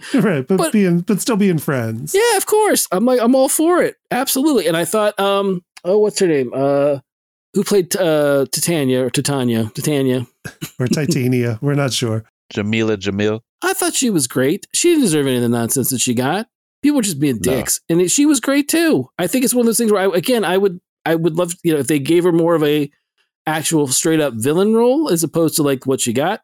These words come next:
Speaker 2: like, which was the influencer, but also a villain. I, I, I'm all for that too. I'd love to see her paired with an absorbing man of some sort.
Speaker 1: Mm-hmm.
Speaker 2: You know, the classic from the comics. But even, even what we got, I liked. I thought she was great too.
Speaker 1: Right.
Speaker 2: So, I don't know,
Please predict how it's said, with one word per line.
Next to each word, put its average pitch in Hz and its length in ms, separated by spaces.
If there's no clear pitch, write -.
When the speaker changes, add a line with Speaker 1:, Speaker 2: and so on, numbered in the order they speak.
Speaker 2:
like, 151 200
which 139 180
was 131 300
the 135 160
influencer, 160 480
but 127 100
also 156 280
a 226 40
villain. 277 360
I, 160 260
I, 160 40
I'm 170 120
all 185 100
for 151 120
that 147 140
too. 117 180
I'd 139 140
love 151 120
to 156 60
see 151 160
her 139 120
paired 139 240
with 127 100
an 135 80
absorbing 127 480
man 120 200
of 107 100
some 117 180
sort. - 420
Speaker 1:
Mm-hmm. 113 440
Speaker 2:
You 143 100
know, 117 120
the 117 120
classic 123 400
from 123 140
the 117 80
comics. 110 300
But 202 140
even, 240 320
even 247 200
what 247 140
we 220 80
got, 214 300
I 151 120
liked. 233 420
I 196 60
thought 196 220
she 202 140
was 214 140
great 226 280
too. 294 400
Speaker 1:
Right. 123 340
Speaker 2:
So, 139 440
I 156 180
don't 120 120
know, 95 260